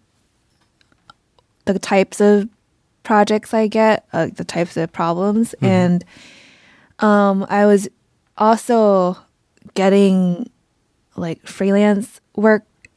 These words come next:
Speaker 1: requests here and there that I would do on the side. And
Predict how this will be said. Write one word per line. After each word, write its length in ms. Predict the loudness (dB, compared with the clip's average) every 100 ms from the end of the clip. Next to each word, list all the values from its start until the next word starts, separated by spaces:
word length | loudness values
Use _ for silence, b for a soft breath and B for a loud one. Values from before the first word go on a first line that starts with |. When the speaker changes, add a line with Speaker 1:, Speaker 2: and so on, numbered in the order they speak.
| _ -8
Speaker 1:
requests 580 | -8 -2 0 0 -2 -18
here 300 | -2 0 2
and 180 | 0 0
there 460 | -2 -2 0 0
that 180 | -2 0
I 120 | 2
would 180 | 2 0 _ _ -6
do 420 | 0 2 2 -2 -2
on 200 | -2 -2
the 80 |
side. 480 | -4 -2 0 0 0 0
And 440 | 2 2 2 -2